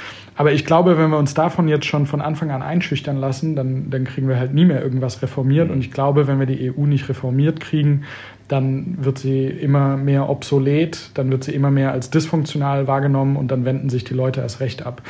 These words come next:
Speaker 1: Das heißt,
Speaker 2: Ja.
Speaker 1: die einzige Chance, die ich sehe, ist, dass wir eine große Mehrheit der Bevölkerung hinter uns bringen und dass wir dann so viel Druck erzeugen, dass am Ende auch einzelne Regierungen, und Regierungen wechseln ja nun auch immer mal,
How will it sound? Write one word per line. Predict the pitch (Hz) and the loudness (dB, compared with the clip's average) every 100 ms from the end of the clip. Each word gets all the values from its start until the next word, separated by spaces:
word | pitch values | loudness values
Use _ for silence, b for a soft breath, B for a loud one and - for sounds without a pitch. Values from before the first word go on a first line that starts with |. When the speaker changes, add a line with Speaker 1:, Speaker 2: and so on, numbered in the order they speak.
| B B B | B B B
Speaker 1:
Das | 131 - | -6 2
heißt, | 147 147 - | 2 2 0
Speaker 2:
Ja. | 90 - - - - | -6 -8 -16 -20 -6
Speaker 1:
die | 160 | 0
einzige | 143 156 160 151 | 2 2 2 2
Chance, | 165 160 156 | 2 2 2
die | 156 | 0
ich | 160 151 | 0 0
sehe, | 156 170 175 | 2 4 4
ist, | 180 160 - | 2 0 0
dass | 147 - | -2 0
wir | |
eine | 147 143 | 0 2
große | 131 151 160 175 170 170 | 4 2 2 2 2 2
Mehrheit | 151 139 143 127 151 151 | 0 0 0 0 0 0
der | |
Bevölkerung | 139 131 139 139 151 151 | -2 -2 -2 -2 -2 0
hinter | 147 185 | 2 0
uns | 135 123 | -2 -4
bringen | - 131 127 | -4 -4 -4
und | 135 | -2
dass | 131 - | -2 0
wir | 139 | 0
dann | 135 135 | 2 2
so | 139 | 2
viel | 139 156 | 2 2
Druck | 143 196 196 | 2 2 0
erzeugen, | 135 - 135 131 147 160 B B B | -4 -2 -2 0 0 -2 B B B
dass | - 135 | -4 -2
am | 147 | -2
Ende | 135 139 151 151 - - | 0 2 2 0 -4 -6
auch | 143 135 - - | -4 -4 -8 -6
einzelne | 139 135 143 135 | -4 0 2 2
Regierungen, | 135 170 165 | 4 4 2
und | 156 135 120 | 0 -2 -2
Regierungen | 135 139 143 131 | -2 0 2 0
wechseln | 135 135 143 | -2 -2 -2
ja | 127 | -2
nun | 123 123 | -2 -4
auch | 135 127 | -4 -6
immer | 131 127 | -6 -4
mal, | 127 143 160 | -2 -2 -4